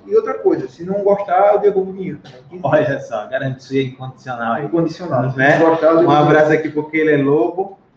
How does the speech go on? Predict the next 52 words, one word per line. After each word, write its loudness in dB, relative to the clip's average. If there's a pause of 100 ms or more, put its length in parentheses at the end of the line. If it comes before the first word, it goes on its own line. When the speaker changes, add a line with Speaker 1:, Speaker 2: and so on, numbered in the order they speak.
Speaker 2:
né, -8
lá -2
de -4
Feira 0
de -8
Santana, -10
na -4
Bahia, -2
tá -12
aqui -16
Speaker 1:
Eu -4
já -2
Speaker 2:
também. -6
Speaker 1:
fiz -8
um -14
curso -6
em -16
feira, -8
já. -10
Speaker 2:
Né? -10 (680)
E, -14
e 0
Yara 6
Trindade 2
aqui -4
também, -6
esqueci -8
a -8
cidade -4
da -2
Yara. 0 (260)
O -4
Mentes -2
Vencedora -2
lá 2
do -2
Rio -2
de -8
Janeiro, 0
Pedro -4
Braga, 2
que -14
não -20
sei -14
qual -4
é 0
a -6
cidade -10
também, -6
a 2
Plena -6
Oliveira. -4